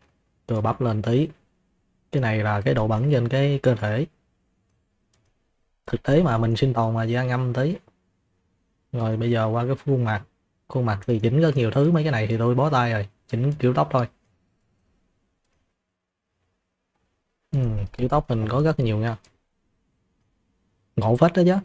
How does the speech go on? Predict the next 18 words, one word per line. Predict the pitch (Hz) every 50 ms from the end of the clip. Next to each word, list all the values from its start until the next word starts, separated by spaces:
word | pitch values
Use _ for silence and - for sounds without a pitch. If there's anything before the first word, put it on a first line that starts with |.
| - _ -
để | 131 120 127
trước | 147 - 170 185 -
để | 135 135
mấy | 160 165 160
ngố | 165 160 160 180
mà | 190 165 127
sao | - - 131 135
để | 127 131 156
đuôi | 151 143 135
gà | 123 113 117 120
nè. | 120 120 127 - _ _ _ _ _ _ _ _ _ _ _ _ _ _ _ _ _ _ _ _ _ _ _ _ _ _ _ _ _ _ _ _ _ _ _ _ _ _ _ _ _ _ _ _ _ _ _ _ _ _ _ _ _ _ _ _ _ _ -
Kiểu | - 131
này | 131 120 117 117 104
thì | 120 117 113
nó | 117 135 151
bồng | 151 127 117 113
bềnh | 113 113 113 117
hơn. | 127 135 135